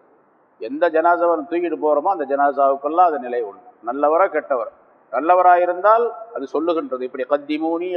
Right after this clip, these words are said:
கத்திமூனி, என்னை சீக்கிரம் போ-, கொண்டு போங்க" அப்படின்னு சொல்லு. ஏன்னா சீக்கிரம் கொண்டு போனா அது கிடைக்கக்கூடிய அந்த லாபம் சீக்கிரம். அதே மாதிரி கெட்டதாக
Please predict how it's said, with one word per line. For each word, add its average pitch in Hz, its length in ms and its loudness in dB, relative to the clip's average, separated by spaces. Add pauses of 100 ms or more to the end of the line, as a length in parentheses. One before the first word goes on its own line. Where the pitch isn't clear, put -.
கத்திமூனி, 127 640 -8
என்னை 120 200 -8
சீக்கிரம் 202 340 2
போ-, 175 180 2
கொண்டு 175 200 -2
போங்க" 147 240 -2 (300)
அப்படின்னு 156 320 -6
சொல்லு. 123 140 -10 (640)
ஏன்னா 202 120 4
சீக்கிரம் 202 380 0
கொண்டு 190 180 -2
போனா 214 160 2
அது 202 180 -2
கிடைக்கக்கூடிய 185 540 -2
அந்த 151 80 -2
லாபம் 156 440 2
சீக்கிரம். 113 280 -16 (1200)
அதே 202 200 4
மாதிரி 208 240 0
கெட்டதாக 214 440 4